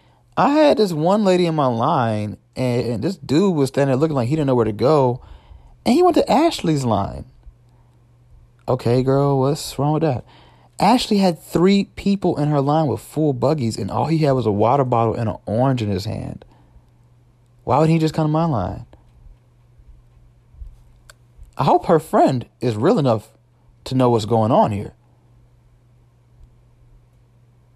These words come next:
and tells her. And then she could start checking other people too.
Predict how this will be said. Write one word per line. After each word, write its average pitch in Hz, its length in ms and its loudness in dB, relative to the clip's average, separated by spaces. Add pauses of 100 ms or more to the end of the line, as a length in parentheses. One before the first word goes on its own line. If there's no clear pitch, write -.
(680)
and 110 160 -2
tells 160 380 2
her. 90 180 -6 (500)
And 127 140 2
then 127 100 2
she 185 300 0
could 202 120 0
start 143 220 2
checking 131 460 -2
other 131 200 0
people 110 300 -4
too. 208 360 -2